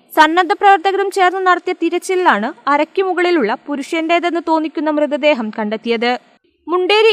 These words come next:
ഇരുട്ടിക്കുത്തിക്കടവിൽ നിന്നും ഒരു ശരീരഭാഗവും കണ്ടെത്തിയിട്ടുണ്ട്. ചൊവ്വാഴ്ച കുമ്പളപ്പാറ ഭാഗത്തു നിന്നും രണ്ട് ശരീരാവശിഷ്ടങ്ങൾ ലഭിച്ചിരുന്നു. മുണ്ടേരി വനത്തിലെ കുമ്പളപ്പാറ നാഗന്റെ സമീപം പുഴയോരത്ത് നിന്നാണ്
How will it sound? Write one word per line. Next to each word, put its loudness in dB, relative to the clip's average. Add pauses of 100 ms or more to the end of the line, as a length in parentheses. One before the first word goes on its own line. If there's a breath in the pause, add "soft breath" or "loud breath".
ഇരുട്ടിക്കുത്തിക്കടവിൽ 0
നിന്നും 0 (100)
ഒരു 0
ശരീരഭാഗവും 2 (100)
കണ്ടെത്തിയിട്ടുണ്ട്. -2 (480)
ചൊവ്വാഴ്ച 6
കുമ്പളപ്പാറ 4 (120)
ഭാഗത്തു 6
നിന്നും -2
രണ്ട് 2 (100)
ശരീരാവശിഷ്ടങ്ങൾ -2
ലഭിച്ചിരുന്നു. -4 (520)
മുണ്ടേരി 2
വനത്തിലെ 2
കുമ്പളപ്പാറ 4 (140)
നാഗന്റെ 0
സമീപം -2
പുഴയോരത്ത് 2
നിന്നാണ് -2